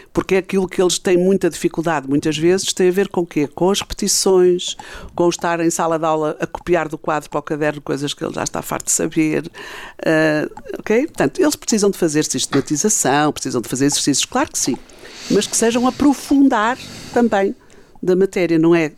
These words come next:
dar mais coisas, porque ele já acabou, vai fazer, "Olha, pega lá mais uma ficha", não é isso que se pretende, mas se acabou porque já percebeu e já fez o, o trabalho que o professor deu, pode fazer agora, se calhar, algo mais aprofundado que o professor também tem para ele.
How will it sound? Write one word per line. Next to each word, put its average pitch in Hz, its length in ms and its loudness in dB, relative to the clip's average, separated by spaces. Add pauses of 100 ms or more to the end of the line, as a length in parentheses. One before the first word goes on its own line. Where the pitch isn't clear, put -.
dar 143 160 -2
mais 170 240 -2
coisas, 254 380 -2
porque - 160 -12
ele 147 80 -6
já 160 80 -2
acabou, 156 300 0
vai 123 100 -2
fazer, 147 160 -4
"Olha, 147 180 0
pega 185 240 -2
lá 170 80 2
mais 143 200 -4
uma 185 100 0
ficha", 254 320 -8 (320)
não 160 120 4
é 175 40 8
isso 180 120 -2
que - 80 -8
se - 80 -4
pretende, 269 440 -2 (480)
mas 226 280 0 (160)
se - 160 0
acabou 170 420 0
porque - 280 -16
já 151 120 0
percebeu 139 500 -2
e 120 60 -4
já 123 180 -4
fez 131 280 -6
o, 135 140 -4
o 143 140 -6
trabalho 156 340 -2
que - 60 -12
o - 40 -8
professor - 180 -2
deu, 214 160 2
pode 254 180 -4
fazer 160 240 -2
agora, 143 180 -2
se - 80 -10
calhar, 180 280 -2
algo 247 240 -2 (420)
mais 160 200 0
aprofundado 190 680 0 (240)
que - 80 -2
o - 40 -4
professor - 200 -4
também 180 260 4
tem 190 240 -4
para - 160 -8
ele. 226 200 -2